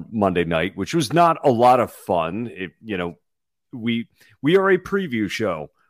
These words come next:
but my God, I, I, I didn't sleep well that night, and that almost never happens to me. And I think part of it was because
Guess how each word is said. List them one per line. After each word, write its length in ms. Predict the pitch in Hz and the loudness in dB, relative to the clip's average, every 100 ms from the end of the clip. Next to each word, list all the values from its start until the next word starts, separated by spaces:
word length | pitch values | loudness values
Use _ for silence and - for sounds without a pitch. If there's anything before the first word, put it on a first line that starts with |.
| _ - | _ -6
but 140 | 127 | -4
my 180 | 127 139 | 0 0
God, 500 | 127 104 80 73 - _ _ _ _ - | 2 2 2 -2 -8 _ _ _ _ -4
I, 160 | 113 110 135 | -4 -4 -6
I, 200 | 139 - | -6 0
I 100 | 131 | 2
didn't 220 | 127 170 | 2 0
sleep 380 | - - 190 185 | -2 -2 -4 -2
well 200 | 95 80 | 0 0
that 160 | 82 85 | 0 -2
night, 220 | 87 90 110 | -2 -4 -4
and 100 | 110 | -2
that 100 | 147 | 0
almost 300 | 139 107 104 | 0 -4 -4
never 340 | 107 107 104 | -2 0 0
happens 460 | 87 87 87 82 - | 0 -2 -2 -10 -8
to 100 | 101 | -6
me. 240 | 95 101 | -4 -4
And 160 | 107 90 | -4 -4
I 80 | |
think 320 | 90 - 131 - | -4 -4 -6 -2
part 220 | 120 110 | -2 0
of 80 | 101 | -4
it 80 | |
was 180 | 87 90 | -6 -8
because 600 | - 98 - 98 92 85 | -8 -10 -6 -6 -4 -8